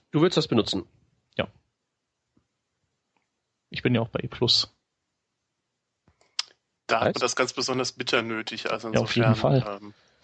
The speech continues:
Speaker 1: Ach so.
Speaker 3: äh, ich, ich glaub, ich wär dann auch dabei.
Speaker 1: Ja. Ah, ich weiß nicht. Also,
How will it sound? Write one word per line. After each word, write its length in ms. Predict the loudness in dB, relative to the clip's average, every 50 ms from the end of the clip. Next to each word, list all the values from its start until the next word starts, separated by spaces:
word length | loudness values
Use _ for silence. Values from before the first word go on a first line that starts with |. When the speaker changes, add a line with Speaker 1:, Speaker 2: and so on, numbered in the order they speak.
| -16 -14 -8 -6
Speaker 1:
Ach 60 | 0
so. 200 | 2 2 2 2
Speaker 3:
äh, 240 | 0 -2 -2 -2 -4
ich, 340 | -6 -6 -6 -4 -4 -6 -4
ich 160 | -2 -2 -2 2
glaub, 260 | 2 2 2 2 -4
ich 120 | -2 0
wär 100 | 2 2
dann 160 | 2 2 2
auch 180 | 0 -2 -2 0
dabei. 480 | -2 -2 0 2 0 2 2 0 -2 -4 -8 -14 _ -20 _ -20 _ -20 -18 -16 -16 -14 -14 -16 -18 -20 -20 _ _ _ _ _ _ _ _ _ _ _ _ _ _ _ _ _ _ _ _ _ _ _ _ _ _ _ _ _
Speaker 1:
Ja. 300 | 0 2 2 2 0 -4 -8 _ _ _ _ -20 -20 -20 -20 -20 -20 -20 -20 -20 -20 -20 _ _ _ _ _ _ _ _ _ _ _ _ _ _ _ _ _ _ _ _ -10 -8 -8 -8 -10 -12 -16 -20 -20 _ _ _
Ah, 100 | 2 2
ich 140 | 2 2 2
weiß 280 | 2 2 2 2 0
nicht. 300 | -2 -4 -6 -8 -12 -16 -18 _ _ _ _ _ _ _ _ _
Also, 220 | -2 0 0 -2